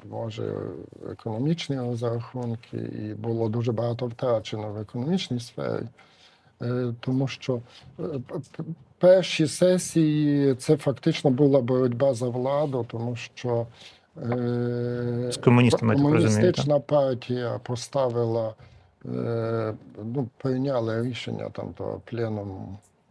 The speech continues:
Speaker 1: обкому партії, е, щоб, е, що головою обласної ради має стати Леонід Павленко, тодішній перший секретар Волинського обкому партії.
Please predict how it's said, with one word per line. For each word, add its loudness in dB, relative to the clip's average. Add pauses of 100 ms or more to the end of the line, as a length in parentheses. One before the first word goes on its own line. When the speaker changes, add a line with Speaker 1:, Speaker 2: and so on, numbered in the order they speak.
(140)
Speaker 1:
обкому -4
партії, -6 (680)
е, -6 (120)
щоб, -8
е, -6 (180)
що -6 (220)
головою -2
обласної -4
ради -2
має -4
стати -8
Леонід -4
Павленко, -2
тодішній -6 (400)
перший -2
секретар -6
Волинського -4
обкому -6
партії. -10